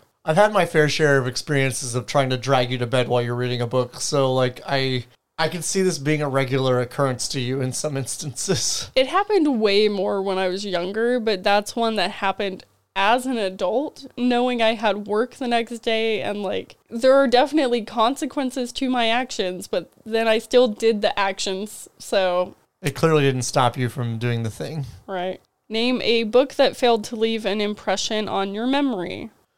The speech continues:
Speaker 1: So far, I haven't had one that's really done that to me. Like, I remember most of the things about the books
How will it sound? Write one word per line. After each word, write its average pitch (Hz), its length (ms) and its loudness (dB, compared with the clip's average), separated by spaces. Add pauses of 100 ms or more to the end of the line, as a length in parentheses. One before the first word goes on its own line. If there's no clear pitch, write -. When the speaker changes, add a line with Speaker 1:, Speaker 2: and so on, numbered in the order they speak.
(200)
Speaker 1:
So - 200 2
far, 427 240 2
I - 40 4
haven't 262 220 2
had 143 280 0
one 147 160 0
that's 120 160 -4
really 135 160 2
done 127 220 0
that 127 200 2
to 139 100 -2
me. 127 180 2
Like, 127 220 2
I 151 100 0
remember 156 580 2
most 135 460 2
of 131 80 -4
the 123 80 2
things 123 320 0
about 120 240 2
the 131 80 -8
books 123 640 -2